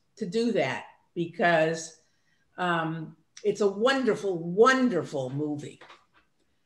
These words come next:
I wanted this, these people are in here, you've never heard of them.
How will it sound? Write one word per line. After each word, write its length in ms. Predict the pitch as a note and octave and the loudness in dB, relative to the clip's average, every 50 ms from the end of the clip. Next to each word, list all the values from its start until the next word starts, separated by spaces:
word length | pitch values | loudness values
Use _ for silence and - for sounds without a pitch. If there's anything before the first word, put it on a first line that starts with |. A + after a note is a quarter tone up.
| _ _ _ _ _ _ _ _ _ _ _ _ _ _ _ | _ _ _ _ _ _ _ _ _ _ _ _ _ _ _
I 140 | G3 G#3 G#3+ | 0 2 2
wanted 640 | A3 B3+ C4+ D4+ D4+ - C#4+ B3+ - - - F3+ F3 | 2 0 -2 -4 -4 -4 -6 -6 -8 -12 -16 -10 -4
this, 260 | C4+ F4 G#4+ A4 - | 0 0 0 0 -2
these 480 | - A3 G#3+ D#4 F4+ F#4 F4 - - - | -4 -2 0 2 2 2 0 -2 -4 -2
people 420 | - E4+ D4 - C4+ B3 A#3 A#3 | 0 0 0 2 2 4 6 6
are 120 | A3+ G#3 | 6 6
in 140 | G#3 G3+ G#3 A3 | 4 2 2 0
here, 180 | G#3 F#3+ F#3 | 0 0 0
you've 240 | F3+ F3+ F3 E3+ E3 | 0 0 0 0 0
never 400 | G3+ G#3 A3+ D4 - C#4 C#4 C#4 | 2 4 4 6 6 6 4 4
heard 260 | C4+ C#4+ A#3 G#3 F3+ | 4 2 2 2 2
of 140 | D#3 C#3 C#3 | 0 -2 -4
them. 200 | C3+ A#2+ G#2+ | -6 -8 -8